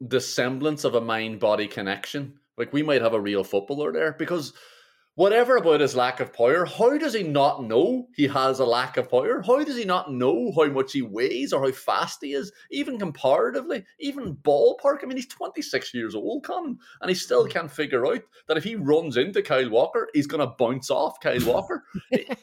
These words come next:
Speaker 1: He, he, he needs, he needs to be clever about this. He needs to find a different way to tackle. He needs to find a different way to step around people when he's on the ball as well. I think it's insane he's gotten to this far,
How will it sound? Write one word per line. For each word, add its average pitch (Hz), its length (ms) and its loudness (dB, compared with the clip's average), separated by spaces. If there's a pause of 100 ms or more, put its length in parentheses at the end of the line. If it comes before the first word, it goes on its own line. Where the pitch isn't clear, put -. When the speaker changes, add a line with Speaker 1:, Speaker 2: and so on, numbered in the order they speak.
(300)
Speaker 1:
He, - 140 -6
he, - 0 -
he 247 160 -2
needs, 262 440 -2
he 226 100 -2
needs 339 240 -4
to 220 100 -8
be 175 160 -2
clever 175 560 0
about - 240 2
this. 381 140 0
He 247 40 -4
needs 330 140 -4
to 381 80 -2
find 185 280 -4
a 170 40 0
different 147 400 -2
way 147 240 0
to - 140 -12
tackle. 175 420 -4
He 208 80 -10
needs 220 160 -14
to 196 100 -6
find 180 160 -8
a 156 60 -8
different 143 260 -6
way 143 120 -2
to 139 80 -6
step - 400 -4
around 135 320 0
people 202 240 -2
when 143 80 -2
he's 123 120 -2
on 139 200 -2
the - 80 -10
ball 214 340 -2
as - 80 -10
well. - 300 -4 (180)
I - 60 -10
think 240 120 -8
it's - 120 -14
insane 143 420 -6
he's 208 100 -10
gotten - 280 -2
to 131 80 -8
this 123 160 -2
far, 117 320 2